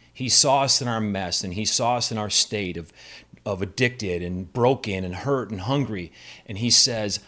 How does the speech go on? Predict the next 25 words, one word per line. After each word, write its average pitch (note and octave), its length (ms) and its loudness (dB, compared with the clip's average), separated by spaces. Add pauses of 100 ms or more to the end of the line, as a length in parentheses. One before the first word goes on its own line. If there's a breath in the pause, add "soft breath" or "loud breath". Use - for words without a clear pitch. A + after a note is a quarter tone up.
(160 soft breath)
"I C#3 120 2
will D#3 180 4
make C3+ 280 2
provision." G2+ 720 -2 (320 soft breath)
And G2+ 180 -4
that B2 200 6
is A2+ 160 2
why G#2+ 240 2
he G2 120 -4
sent G2 400 0
Jesus F#2+ 380 -2
to - 140 -6
the F2 80 -6
cross, E2+ 640 -6 (260 soft breath)
that F#2+ 160 -6
we B2+ 260 0
might A#2+ 380 0 (100)
have F#2+ 500 -4
eternal A2 480 -2
life. E2 460 -6 (260 soft breath)
And G2 160 -4
that B2 220 2
is A2 160 0
the G2+ 80 0
message F#2+ 800 0